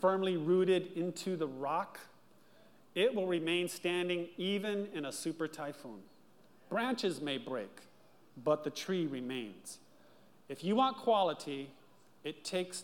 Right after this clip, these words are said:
time. And God is in the process of building things that will last forever. And your relationship with him is one of them. So avoid wanting things now.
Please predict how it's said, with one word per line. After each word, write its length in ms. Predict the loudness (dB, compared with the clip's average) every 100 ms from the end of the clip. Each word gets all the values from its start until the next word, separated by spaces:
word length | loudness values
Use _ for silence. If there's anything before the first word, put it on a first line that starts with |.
| -14
time. 360 | -10 -8 -8 -10 -18 -20 -20 -20 -20 -20 -20 -10
And 160 | -2
God 340 | 6 8 8 6
is 120 | 4
in 100 | 0
the 60 | -2
process 680 | 0 2 2 2 0 0
of 240 | -4 -8 0
building 440 | 2 4 0 -2
things 580 | -2 0 0 -2 -4 -2
that 140 | -2
will 140 | -2 -4
last 580 | -2 -2 -2 -4 -10 -14
forever. 480 | -14 -8 -6 -6 -12 -16 -20 -20 -20 -20 -20 -20 -20 -20 -20 -20 -20 -14
And 100 | 0
your 140 | 4
relationship 720 | 6 6 4 2 -4 -4 -4
with 160 | -4 -6
him 340 | -6 -6 -8 -10 -12
is 160 | -12
one 220 | -10 -10 -10
of 100 | -10
them. 160 | -14 -16 -20 -20 -20 -20 -20 -20 -20 -20 -20 -20 -20
So 220 | 2 4
avoid 520 | 6 6 6 8 6
wanting 440 | 4 4 4 2 -2
things 580 | 0 -2 0 -2 -6 -8
now. 400 | -6 -4 -6